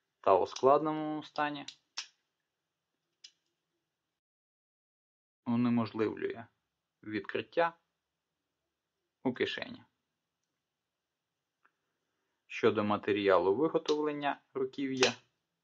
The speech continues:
це полімер Valox. По ергономіці ми бачимо підпальцеві виїмки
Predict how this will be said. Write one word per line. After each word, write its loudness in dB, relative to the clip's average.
це 0
полімер -4
Valox. 0
По 6
ергономіці -2
ми -4
бачимо 0
підпальцеві -6
виїмки -4